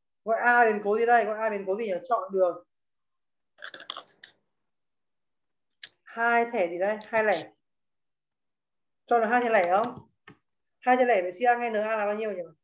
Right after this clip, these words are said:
N A sẽ là bao nhiêu? Sẽ là C hai. Chọn hai lẻ trong bảy lẻ sẽ là C hai bảy. Đúng không? Vậy P A sẽ bằng gì nhỉ? C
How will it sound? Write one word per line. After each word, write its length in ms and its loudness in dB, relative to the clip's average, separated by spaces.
N 140 -4
A 240 -2
sẽ 60 -2
là 60 -2
bao 100 -4
nhiêu? 340 -4
Sẽ 60 -2
là 80 2
C 340 -2
hai. 320 -4
Chọn 260 2
hai 120 2
lẻ 180 6
trong 120 -8
bảy 140 4
lẻ 240 2
sẽ 60 -2
là 80 0
C 100 -16
hai 120 -2
bảy. 140 -4
Đúng 140 -8
không? 280 2
Vậy 100 -4
P 100 -4
A 400 4
sẽ 60 -2
bằng 140 -4
gì 140 -6
nhỉ? 80 -6
C 40 -8